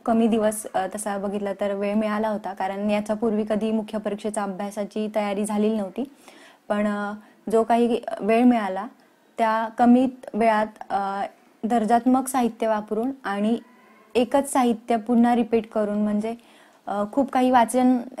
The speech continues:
केलं नाही, पण, अ, जे काही योग्य आम्हाला सापडलं आणि सचिन सरांनी अ, जे काही योग्य आम्हाला टिप्स दिल्या, काही ट्रिक्स सांगितल्या,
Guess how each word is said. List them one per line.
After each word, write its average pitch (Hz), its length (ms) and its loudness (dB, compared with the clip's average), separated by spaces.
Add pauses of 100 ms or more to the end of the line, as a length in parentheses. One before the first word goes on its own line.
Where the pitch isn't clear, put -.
(100)
केलं 254 200 4
नाही, 240 220 0 (300)
पण, 226 220 4
अ, 220 160 2 (540)
जे 247 120 6
काही 247 460 2
योग्य 254 280 6
आम्हाला 233 500 4
सापडलं 220 540 0 (100)
आणि 208 460 -2 (100)
सचिन 233 360 2
सरांनी 220 520 0 (500)
अ, 196 100 0
जे 208 200 2
काही 220 460 -2
योग्य 226 340 2
आम्हाला 220 300 2
टिप्स 220 380 0
दिल्या, 202 300 0
काही 214 200 -2 (100)
ट्रिक्स 233 220 0
सांगितल्या, 208 440 -2